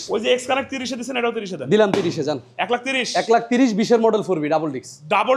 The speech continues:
Speaker 1: ডিস্কের ফোর বি, ডাবল ডিস্কের ফোর বি, দুই হাজার বিশের মডেল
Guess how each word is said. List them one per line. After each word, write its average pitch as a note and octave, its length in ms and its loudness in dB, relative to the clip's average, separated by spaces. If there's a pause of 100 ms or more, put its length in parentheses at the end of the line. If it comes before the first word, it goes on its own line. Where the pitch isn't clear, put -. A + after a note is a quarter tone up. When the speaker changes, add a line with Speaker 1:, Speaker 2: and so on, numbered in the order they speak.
Speaker 1:
ডিস্কের C#4+ 280 2 (140)
ফোর A#3 160 4 (100)
বি, E3+ 80 -2 (220)
ডাবল G3+ 220 2 (100)
ডিস্কের B3+ 300 0 (100)
ফোর A3 160 0 (100)
বি, B3+ 160 -6
দুই A3 140 -4
হাজার A3 140 -2 (120)
বিশের C4 280 -2
মডেল C4 180 0